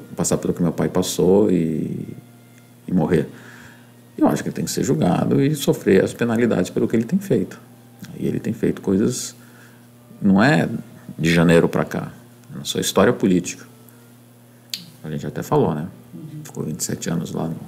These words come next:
Speaker 1: Congresso e não sabe nem o que, que é o poder legislativo. Então pode começar devolvendo vinte e sete anos de salário de deputado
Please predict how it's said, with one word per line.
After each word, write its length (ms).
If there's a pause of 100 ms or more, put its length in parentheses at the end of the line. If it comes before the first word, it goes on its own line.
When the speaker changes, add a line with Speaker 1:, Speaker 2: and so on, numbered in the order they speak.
(500)
Speaker 1:
Congresso 640 (640)
e 60
não 80
sabe 260
nem 140
o 60
que, 140
que 200
é 40
o 60
poder 240
legislativo. 680 (200)
Então 140
pode 180
começar 320
devolvendo 460
vinte 140
e 40
sete 260
anos 220
de 80
salário 400
de 80
deputado 680